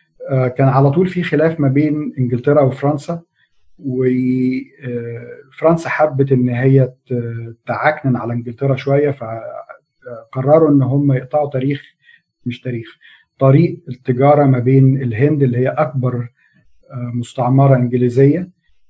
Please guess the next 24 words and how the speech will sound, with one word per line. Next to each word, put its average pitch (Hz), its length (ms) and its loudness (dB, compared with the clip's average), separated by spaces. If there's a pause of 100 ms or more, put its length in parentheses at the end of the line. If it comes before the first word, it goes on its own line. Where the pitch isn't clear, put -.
(120)
وبين 135 580 4
أوروبا 147 500 0
و-، 123 400 0
و-، 123 340 -6
وإنجلترا. 120 640 -4 (140)
فال-، 120 420 -8 (960)
التجارة 135 520 0
كانت 143 280 0
بت-، 127 160 -8
بتمر 147 500 0
عن 127 160 0
طريقين، 131 500 0
يا 131 160 -4
إما 143 160 0
عن 127 80 -2
طريق 135 280 -4
رأس 156 280 0
الرجاء 135 280 0
الصالح، - 640 -4 (440)
يا 165 140 2
إما 175 160 2
عن 147 140 0
طريق 147 260 2
مصر. - 420 -4